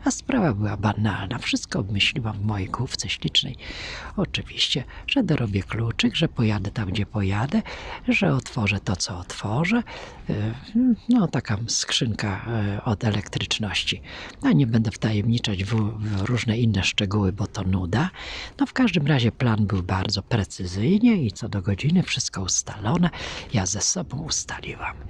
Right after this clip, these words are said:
No i oczywiście dobieram się do tej skrzynki na takim korytarzyku. <laughs> Ale kluczyk, który byłam uprzejma dorobić za całe dwadzieścia sześć złotych.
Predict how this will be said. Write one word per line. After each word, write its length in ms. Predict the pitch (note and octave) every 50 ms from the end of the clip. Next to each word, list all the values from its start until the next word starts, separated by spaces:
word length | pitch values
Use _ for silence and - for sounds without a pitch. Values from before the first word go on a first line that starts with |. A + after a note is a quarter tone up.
| - - - - - - - - -
No 80 | C#4 B3
i 100 | D#3+ A#2
oczywiście 480 | - - - - G#2+ F#2+ - - A#2
dobieram 440 | G#2+ G#2+ G2 G#2 G#2 G#2 G#2 F#2 -
się 100 | - -
do 120 | G#2+ G2+
tej 160 | - - G#2 F#2+
skrzynki 520 | - - - - - G#2+ A#2+ - - G3
na 100 | D3+ A#2+
takim 280 | - G2+ - - A#2 G2+
korytarzyku. 800 | - - G2+ G2+ F#2+ - - G#2 F#2 - G#2+ - - - F3+ - - - - A#3+ A3 - - - C#4 A#3+ - - - C4+ A#3 - - -
<laughs> 920 | - A#3 - - - A#3+ A#3+ B3 A#3+ A3+ A3+ A3 G#3 G3 F#3 E3 - -
Ale 260 | C4 C4+ B3+ A#3+ A#3
kluczyk, 380 | - - G3+ F#3+ - - F3 -
który 220 | - F#3 E3 D#3+
byłam 280 | D3 C#3 D3 C#3 B2+ C3
uprzejma 420 | B2 - - - A#2+ A2+ A#2+ A#2+
dorobić 400 | G#2 A2+ A2+ A#2 G#2+ A2+ A#2 -
za 140 | - B2+ A#2+
całe 400 | - - - - D3+ B2 A2 G#2+
dwadzieścia 560 | G2+ - A#2+ A2 - - G2+ - - - G2+
sześć 260 | - - G#2 F#2+ F#2
złotych. 400 | G#2+ G#2+ G2 F#2+ - - - -